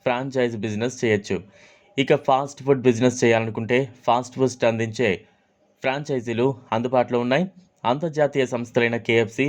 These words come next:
McDonald's, పిజ్జా, పిజ్జా హట్ లాంటి సంస్థలతో పాటు దేశీయ సంస్థలైన వెంకీస్, హల్దీరామ్స్,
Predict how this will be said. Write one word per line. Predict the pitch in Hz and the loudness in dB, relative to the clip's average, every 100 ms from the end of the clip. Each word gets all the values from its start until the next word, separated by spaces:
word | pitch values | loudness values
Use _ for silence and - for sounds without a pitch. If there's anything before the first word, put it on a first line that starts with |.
| 139 | 0
McDonald's, | 107 110 107 117 131 - | 0 0 2 0 0 0
పిజ్జా, | 107 113 113 117 - _ _ _ _ - | 2 2 2 0 -10 _ _ _ _ -2
పిజ్జా | 139 143 139 | 0 2 2
హట్ | 131 123 | 0 -2
లాంటి | 120 110 117 | -4 -4 -4
సంస్థలతో | 110 110 123 113 113 107 | -4 -2 0 0 0 0
పాటు | 107 120 85 - 92 | 0 -2 -4 -8 0
దేశీయ | 120 127 139 120 | 2 2 -2 -4
సంస్థలైన | 110 110 - 107 107 117 123 _ _ 101 | -6 -4 0 0 2 0 -4 _ _ 0
వెంకీస్, | 120 127 127 147 147 _ - | 0 0 0 0 -4 _ -2
హల్దీరామ్స్, | 120 120 113 110 131 - | 0 0 0 0 0 -8